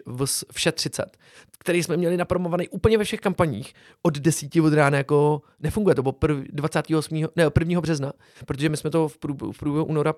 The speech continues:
posouvali až do pátého března tu akci.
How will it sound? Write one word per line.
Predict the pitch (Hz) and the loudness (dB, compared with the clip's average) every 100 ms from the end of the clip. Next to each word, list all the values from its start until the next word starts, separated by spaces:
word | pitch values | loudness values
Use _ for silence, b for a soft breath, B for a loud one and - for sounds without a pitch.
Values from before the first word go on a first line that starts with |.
| _ | _
posouvali | - 143 151 143 147 147 b b b | -10 -4 -2 0 0 -2 b b b
až | 147 | -2
do | 151 | 0
pátého | 147 143 151 160 | 2 2 0 -2
března | 147 139 | -2 -2
tu | 123 | -4
akci. | 131 - 139 | -6 -6 -10